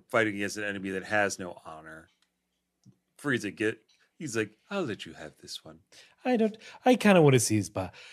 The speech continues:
Speaker 2: I, I'm curious, and with, I, I, this is new for me, 'cause I'm not from Earth. I wanna see where this goes. You bury bodies? Ew.
Speaker 1: What, what happens? <laughs> Does,
Speaker 2: Then
Speaker 1: does he
Speaker 2: what?
Speaker 1: turn, does he come back as a vegetable?
Speaker 2: Ooh.
Speaker 1: Is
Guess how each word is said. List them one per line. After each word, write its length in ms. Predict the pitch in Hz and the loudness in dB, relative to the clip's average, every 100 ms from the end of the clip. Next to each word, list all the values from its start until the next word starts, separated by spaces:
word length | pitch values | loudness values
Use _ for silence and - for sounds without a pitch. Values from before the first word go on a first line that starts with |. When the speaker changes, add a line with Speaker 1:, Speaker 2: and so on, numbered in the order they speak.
| - | 2
Speaker 2:
I, 160 | 196 220 | 6 6
I'm 180 | 175 190 | 6 4
curious, 340 | - 175 151 | 6 6 6
and 120 | 135 | 4
with, 200 | 123 107 - - | 2 0 -2 4
I, 240 | 147 156 | 8 8
I, 280 | - 127 127 | 6 4 6
this 240 | 131 147 | 4 4
is 140 | 147 120 | 2 2
new 200 | 139 127 | 2 2
for 200 | - 101 | 0 -2
me, 420 | 104 90 80 80 - | -2 -4 -8 -16 -12
'cause 120 | 104 | -6
I'm 120 | 101 | -4
not 180 | 98 87 | -4 -6
from 180 | - 87 | -8 -8
Earth. 380 | 87 80 73 - _ - | -6 -6 -10 -20 _ -2
I 60 | |
wanna 160 | 120 117 | 0 0
see 160 | - | -2
where 120 | 92 85 | -6 -8
this 200 | 80 - | -8 -8
goes. 340 | 98 85 - | -8 -8 -8
You 100 | 104 | -10
bury 440 | - - 101 120 | -6 -4 0 0
bodies? 500 | 110 92 90 120 131 | 0 -2 -6 -4 -4
Ew. 640 | 127 143 175 113 73 - - _ _ _ | -6 -8 -8 -8 -12 -16 -20 _ _ _
Speaker 1:
What, 120 | 143 139 - | -10 -10 -6
what 100 | 135 | -4
happens? 640 | 117 127 - 76 - - - - - | -2 -4 -4 -14 -8 -8 -8 -16 -20
<laughs> 220 | - - | -20 -8
Does, 200 | 110 - - - | -8 -8 -20 -16
Speaker 2:
Then 200 | 135 135 | 0 2
Speaker 1:
does 80 | - | 2
he 60 | - | -2
Speaker 2:
what? 80 | |
Speaker 1:
turn, 140 | 117 120 _ | -4 -8 _
does 140 | - 98 | -12 -12
he 80 | 95 | -12
come 240 | - 98 | -14 -12
back 220 | 95 101 | -12 -10
as 100 | - | -10
a 60 | 95 | -10
vegetable? 520 | - 95 - 160 208 _ _ _ - | -12 -10 -10 -10 -16 _ _ _ -12
Speaker 2:
Ooh. 40 | |
Speaker 1:
Is 60 | 123 | -12